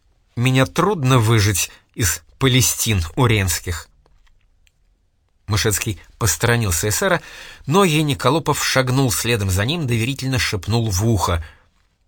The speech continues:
"Царствование будет воистину кровавым, князь". Сергея Яковлевича передёрнуло. Терпеть не мог, когда шептали на ухо. "Оставьте", — сказал он, —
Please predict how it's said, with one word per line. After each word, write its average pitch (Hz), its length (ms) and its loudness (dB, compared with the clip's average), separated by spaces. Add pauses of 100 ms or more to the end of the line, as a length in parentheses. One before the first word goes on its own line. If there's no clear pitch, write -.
(220)
"Царствование 107 840 -2
будет 101 360 0
воистину 104 640 0
кровавым, 95 800 2 (120)
князь". 80 580 -6 (1500)
Сергея 104 480 0
Яковлевича 95 300 -2 (280)
передёрнуло. 101 760 2 (640)
Терпеть - 400 -2
не 120 80 -2
мог, 151 200 -2 (120)
когда 120 260 -2
шептали 107 420 0
на 113 280 4
ухо. - 240 -2 (1400)
"Оставьте", — 95 640 -2
сказал 82 360 -4
он, — 62 140 -8